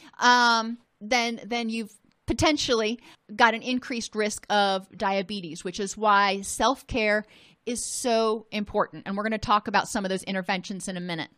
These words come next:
Abdominal swelling occurs in a certain percentage of people with H C V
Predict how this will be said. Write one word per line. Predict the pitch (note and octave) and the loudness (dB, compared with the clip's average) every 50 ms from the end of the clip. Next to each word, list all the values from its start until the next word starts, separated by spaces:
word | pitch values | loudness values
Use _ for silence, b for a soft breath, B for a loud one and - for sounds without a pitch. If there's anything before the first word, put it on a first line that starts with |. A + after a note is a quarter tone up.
| _ B B B A#3 B - | _ B B B -10 B -2
Abdominal | C#4+ G#3+ G3+ - C4+ C4 D#4 F#4 G4+ G4 F#4+ E4 C#4+ D4+ | -2 -2 -2 0 2 4 6 6 6 4 2 0 0 -2
swelling | - - - - A3 G#3 F#3 E3+ D3 A2 - E3 F3 b b b b b | -4 -6 -6 -2 0 0 0 0 -4 -8 -8 -14 -18 b b b b b
occurs | - A#3+ - - - - C#4+ C#4+ D4+ D4+ D#4 - - - | -2 -2 -2 -2 -4 -2 0 0 0 -2 -2 -4 -6 -4
in | - B3 B3+ B3 B3 B3 - - | -2 0 0 0 0 -2 -2 -4
a | A#3 | -6
certain | - - - C#4 C4+ C4+ D#4+ D4+ | -6 0 2 0 0 0 -4 -8
percentage | - C#4+ B3+ - - C4 A#3 B3 B3+ B3 - C4 | -6 -6 -4 -2 -2 -2 0 0 -2 -2 -4 -6
of | B3 _ | -8 _
people | - B3+ A3 G#3+ - G#3+ A3 A3+ A#3 | -10 -10 -10 -6 -4 -2 -2 -2 -2
with | F#3+ G3+ G#3+ G3+ G#3+ A3+ - - b b b b b _ - | 0 2 2 2 2 2 -2 -12 b b b b b _ 0
H | A3+ C4+ C4+ - - - | 0 0 0 -2 -6 -8
C | - - C4+ C#4+ C4+ | -6 -4 -2 -2 -2
V | G#3 A#3 A#3 A3+ A3+ A#3 B3 A#3 | -2 -2 -2 -2 -2 -4 -6 -8